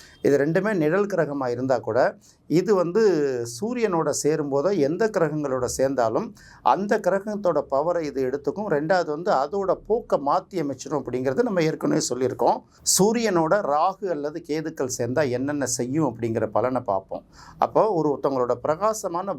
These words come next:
வளர்ச்சியை வந்து தடுக்கிறதா தான் அது இருக்கும். எப்படின்னா, அஹ், நம்மளே சொல்லுவோம், சாதாரணமா நம்ம கிராமப்புறங்கள்ல அந்த சூரிய கிரகணம், சந்திர கிரகணம் நடந்ததுன்னா,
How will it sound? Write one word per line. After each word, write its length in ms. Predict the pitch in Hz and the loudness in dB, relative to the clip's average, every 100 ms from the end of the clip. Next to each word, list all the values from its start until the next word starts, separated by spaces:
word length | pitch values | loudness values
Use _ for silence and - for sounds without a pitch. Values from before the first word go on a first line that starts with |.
| 127 | -2
வளர்ச்சியை 460 | 151 175 - 196 143 | -2 -4 -4 -2 -2
வந்து 160 | 151 165 139 | -2 -2 0
தடுக்கிறதா 520 | 139 165 180 147 143 147 | 0 -2 -2 0 0 -2
தான் 120 | 165 | -4
அது 100 | 123 113 | -4 -6
இருக்கும். 280 | 117 117 113 120 | -8 -8 -6 -4
எப்படின்னா, 340 | 123 135 131 196 254 - - - | -2 0 2 2 -2 -12 -20 -2
அஹ், 120 | 151 147 | 2 2
நம்மளே 260 | 151 170 180 | 2 0 0
சொல்லுவோம், 300 | 160 147 139 117 | -2 -2 -2 0
சாதாரணமா 440 | 131 143 143 151 143 | 2 2 -2 -4 -6
நம்ம 140 | 131 107 | -6 -4
கிராமப்புறங்கள்ல 720 | 131 139 127 - 110 110 107 117 | -2 -2 -4 -6 -8 -6 -4 -4
அந்த 120 | 117 | -2
சூரிய 220 | 175 190 180 | 0 2 2
கிரகணம், 340 | 156 147 156 143 | -2 -4 -4 -4
சந்திர 200 | 135 151 147 | -2 -2 -2
கிரகணம் 280 | 131 123 127 | -2 -2 -4
நடந்ததுன்னா, 440 | 113 113 110 104 | -6 -4 -2 2